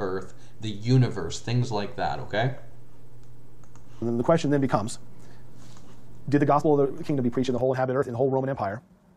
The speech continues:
Speaker 2: as a testimony to all the nations? Well, let's look. Let's go to Colossians one three.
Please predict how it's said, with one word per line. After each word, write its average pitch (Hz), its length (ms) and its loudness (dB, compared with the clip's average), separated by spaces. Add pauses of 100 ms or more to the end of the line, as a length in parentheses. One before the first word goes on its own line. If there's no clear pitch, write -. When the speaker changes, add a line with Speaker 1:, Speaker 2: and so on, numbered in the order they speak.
(120)
Speaker 2:
as 127 80 0
a - 20 -6
testimony 127 240 -2
to 113 60 -2
all 113 80 0
the 123 40 -4
nations? - 260 -8 (260)
Well, 120 180 -2 (100)
let's - 140 -2
look. 208 160 0 (500)
Let's - 220 -20
go 143 60 -2
to 131 80 0
Colossians 143 340 2
one 190 220 2
three. 107 260 0